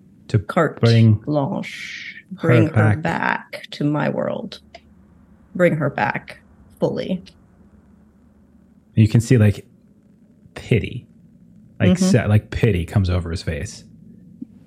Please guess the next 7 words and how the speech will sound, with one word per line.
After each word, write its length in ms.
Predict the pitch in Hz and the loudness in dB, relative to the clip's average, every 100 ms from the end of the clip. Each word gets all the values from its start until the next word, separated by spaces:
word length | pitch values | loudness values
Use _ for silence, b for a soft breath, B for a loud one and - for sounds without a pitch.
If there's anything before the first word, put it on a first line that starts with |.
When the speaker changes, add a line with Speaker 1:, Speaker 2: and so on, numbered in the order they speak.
| - - 214 220 | -20 -6 -6 -4
Speaker 1:
"Oh, 880 | 92 85 85 92 92 92 92 95 - - - - - - - - - | -4 0 0 2 2 2 0 -2 -8 -20 -20 -20 -20 -20 -20 -16 -6
oh, 360 | 85 87 87 | 0 2 2
my 220 | 87 87 | 0 0
dear 380 | 90 - 87 90 90 | -2 -2 -2 0 -2
girl, 580 | - 92 92 98 104 107 101 | -4 -2 2 2 2 2 0
that 300 | 107 117 - | 2 2 0
is 380 | 156 - - | -2 -2 -8